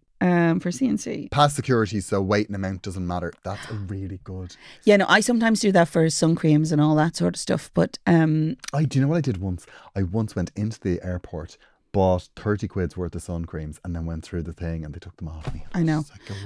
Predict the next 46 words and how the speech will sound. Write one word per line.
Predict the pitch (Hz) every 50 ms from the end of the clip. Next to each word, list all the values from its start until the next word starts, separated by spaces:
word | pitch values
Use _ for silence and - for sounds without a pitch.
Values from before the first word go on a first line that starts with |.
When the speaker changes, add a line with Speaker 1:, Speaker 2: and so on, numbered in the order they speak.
| 98 190
Speaker 1:
But | 196 180
the | 196
Speaker 2:
"Garage." | 202
Speaker 1:
worst | 214 220 226 - - -
part | 214 202 180 175
of | 180 185
it | 165 170
is, | 160 151 151 160 -
if | - 156 175
you | 160
buy | 165 165 160 165 160
that, | 160 160 156 160 147 - - - - _ _ - 208 -
be | - 165
careful | - 196 185 175 - 170
of | 156 160
the | 160
size | - - 156 156 160 156 170
you | 160
buy | 156 151 139 139 147 - - -
if | 151 147
you | 156 147
wanna | 147 143 139
bring | 143 135 131
it | 135
back. | - - - - - - - _ - 165
Speaker 2:
Do | 151 -
you | 247
know | 311 294
what |
annoys | 254 185 147 127 113 95 82 -
me? | 65 - - - - -
Speaker 1:
What? | 190 123 - - - - -
Speaker 2:
I | 147 151
know, | 156 160 151 151 151
I | 143
know | 139 139 139 143 143 143 135 135 131 120 - -
Speaker 1:
Just | - 220 - -
one | 220 208
Speaker 2:
why | 220 113
Speaker 1:
thing? | 113 110
Speaker 2:
they | 113 190
do | - 95 92
this. | 71 73 - - _ _
Yeah. | - 95 - - 127 - - - - - - - - 123 - -
<laughs> | - - - - - - - - - - -
Is, | 175 165 151 131 143 -